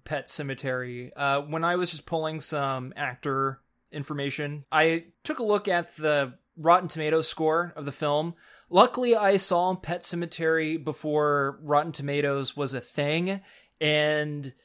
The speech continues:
I've thoroughly enjoyed it ever since. Currently, it sits at, and I'm talking about the nineteen eighty-nine original book adaptation, it currently sits at fifty percent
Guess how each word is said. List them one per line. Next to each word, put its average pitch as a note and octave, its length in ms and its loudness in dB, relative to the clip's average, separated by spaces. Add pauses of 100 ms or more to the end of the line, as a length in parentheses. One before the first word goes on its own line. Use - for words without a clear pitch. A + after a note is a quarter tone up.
(400)
I've F3+ 360 6
thoroughly G#3 680 2
enjoyed D3+ 420 4
it C3 240 0 (100)
ever D#3 220 0
since. - 680 -2
Currently, F3+ 580 0
it D#3+ 140 -2
sits - 360 -2
at, D#3 300 -2
and E3 140 0
I'm E3+ 80 0
talking F3+ 320 0
about D#3+ 220 0
the D#3+ 60 -4
nineteen D3+ 500 -2
eighty-nine D3 840 0
original C3+ 760 -4
book - 540 -4 (280)
adaptation, C3+ 600 -6 (240)
it D#3 200 -2
currently F#3 320 0
sits E3+ 280 -4
at D3+ 220 -2
fifty F#3 200 -2
percent D#3+ 500 -2